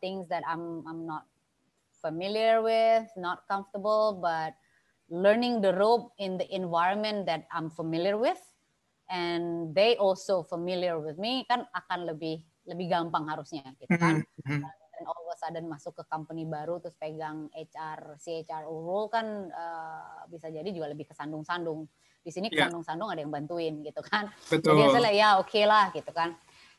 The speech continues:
Speaker 1: Ya, I guess fate, fate was, was, ya, jalan hidupnya gitu. Karena terus abis itu kan covid kan.
Speaker 2: Hmm, hmm,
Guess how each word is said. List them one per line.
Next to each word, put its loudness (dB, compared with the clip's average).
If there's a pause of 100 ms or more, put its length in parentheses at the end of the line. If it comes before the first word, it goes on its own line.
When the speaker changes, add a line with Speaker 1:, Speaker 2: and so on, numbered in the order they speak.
Speaker 1:
Ya, 8
I 6
guess 4 (160)
fate, 4 (240)
fate 2
was, -2
was, -6
ya, -4
jalan -2
hidupnya -2
gitu. 0
Karena -4
terus -6
abis -8
itu -6
kan -2
covid 2
kan. 2 (400)
Speaker 2:
Hmm, -6
hmm, 6